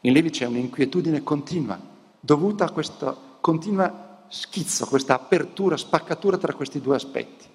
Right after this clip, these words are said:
da essere obiettivamente una vittima, ma non comportarsi e non ragionare da vittima.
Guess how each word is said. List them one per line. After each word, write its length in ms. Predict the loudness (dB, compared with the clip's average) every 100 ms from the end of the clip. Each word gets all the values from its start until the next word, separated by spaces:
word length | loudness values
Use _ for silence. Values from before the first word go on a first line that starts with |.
| _ _ _
da 120 | 0
essere 240 | 0 0 2
obiettivamente 640 | 2 4 2 2 0 2
una 120 | 2
vittima, 680 | 2 -4 -4 -4 -4 -6 -20 -20 _ _ _ _ _ _ _ _ _ _ _ _ _ _ _ _ _ -20 _ -20 -20 -20 -20 -20 -20 -20 -20 _
ma 200 | 2 2
non 500 | 2 0 -2 -6 -10
comportarsi 720 | -2 0 0 -2 -4 -4 -4
e 40 | -2
non 180 | 0
ragionare 520 | 2 0 0 0 0 2
da 120 | 0
vittima. 460 | -2 -8 -4 -4